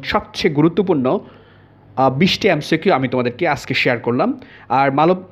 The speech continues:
মানব ধর্ম কবিতার মূল বিষয়টা হচ্ছে মানে মানুষের মূল্যই হচ্ছে সব কিছু, সব, সব কিছুর উপরে। কোনো জাতি, ধর্ম,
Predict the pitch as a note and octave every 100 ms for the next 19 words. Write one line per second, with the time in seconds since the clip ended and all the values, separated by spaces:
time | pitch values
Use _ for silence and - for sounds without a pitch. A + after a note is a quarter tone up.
0 | - D#3+ F3 G3+ G3 A3 A3+ A#3 A#3 A#3
1 | D#3 G3 E3+ G3 A3+ A3+ A#3 - D#3+ D#3
2 | - - - - A2+ B2 B2 A#2+ D3 G#3+
3 | - B3 B3 A#3+ - C#3+ E3+ G3 G#3+ A3+
4 | A3+ A3 F#3 - - E3+ D#3+ B2+ - -
5 | F#3+ F#3 - - G#3+ - A3 G#3+ E3 C#3+
6 | A2 - - - - - _ F3+ F3 G3
7 | E3+ B2+ C3 C3 - F3+ F3+ D#3 - C3
8 | C#3 D#3+ E3